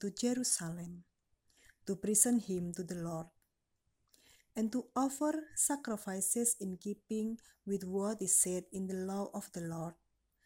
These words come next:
a pair of doves or two young pigeons. Now there was a man in Jerusalem called Simeon, who was righteous and devout.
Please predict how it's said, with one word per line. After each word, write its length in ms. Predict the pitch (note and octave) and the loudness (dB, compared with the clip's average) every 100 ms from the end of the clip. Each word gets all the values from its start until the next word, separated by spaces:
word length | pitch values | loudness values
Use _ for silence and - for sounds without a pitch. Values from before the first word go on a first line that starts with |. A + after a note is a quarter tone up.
| - _ - | -20 _ -12
a 60 | |
pair 360 | - A#3 A#3 - | -2 2 4 2
of 160 | G3+ - - | -4 -6 -2
doves 420 | A3 A#3 A#3 - - | 0 2 2 0 -2
or 140 | - G#3+ - | -6 -6 -2
two 140 | A#3 | 2
young 300 | A#3+ A#3+ B3 | 4 4 4
pigeons. 760 | A#3+ F3+ E3 E3+ D#3+ E3 - - _ _ _ _ _ _ _ - - _ - | 2 -2 -2 0 0 2 2 0 _ _ _ _ _ _ _ -20 -20 _ 2
Now 300 | A3+ B3+ B3+ | 6 8 8
there 240 | G#3 G3+ | 6 6
was 280 | G#3 G#3+ G#3+ | 6 6 4
a 80 | F#3+ | 2
man 260 | F#3 F#3 | 0 -2
in 180 | - G#3 | 0 2
Jerusalem 840 | G3+ B3 B3 - G3 E3+ E3+ F3 F#3 | 4 4 6 4 4 -2 -4 -6 -8
called 320 | - A3 A3 A3 | -4 -2 -2 6
Simeon, 800 | - - A#3 F#3+ E3+ E3+ E3+ F3 _ _ - _ | 8 10 8 2 0 -4 -6 -10 _ _ -20 _
who 120 | G#3+ G3+ | 0 4
was 380 | G3+ G#3 G#3+ - | 6 6 4 2
righteous 560 | F3+ F3+ G3 G3+ G3+ - | -2 0 2 2 2 0
and 200 | G3 G3 | 0 0
devout. 540 | G#3 - F3 E3+ | -2 -4 -8 -8